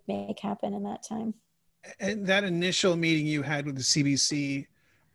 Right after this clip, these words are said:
Speaker 2: was that through an in that you had with someone, or was that, like, a generalized application you made?
Speaker 1: That was through someone that we knew.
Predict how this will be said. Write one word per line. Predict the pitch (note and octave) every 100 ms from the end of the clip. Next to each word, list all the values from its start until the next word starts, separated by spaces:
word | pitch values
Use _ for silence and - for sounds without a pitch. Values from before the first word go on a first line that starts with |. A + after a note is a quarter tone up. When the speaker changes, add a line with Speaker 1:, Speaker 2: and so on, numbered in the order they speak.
| _ - -
Speaker 2:
was | F3 C#3+ D#3+
that | D#3 -
through | - F3+ D#3+
an | D3+
in | C#3 E3+ E3
that | E3
you | E3 D#3+
had | D3+ D#3+ D#3+
with | D#3 C#3+
someone, | F3 E3 E3+ F3
or | D#3+ C#3+ C#3
was | C3+
that, | C#3+ C#3+ -
like, | D3+ C#3+
a | C#3+
generalized | D3 D3 D3+ D3 C#3+ C#3 C#3 C3 - -
application | D3+ - B2+ F3 D#3+ F3+ F3
you | F3
made? | E3 E3 F3+ A3+ _ _ _ _ _ - - -
Speaker 1:
That | A#3+ C#4+
was | D#4 E4+ E4 -
through | C#4+ C#4 C4+ C4+
someone | C4 B3 A#3 A#3
that | A3
we | A3
knew. | A3 G#3 G#3 G3+ G#3 G#3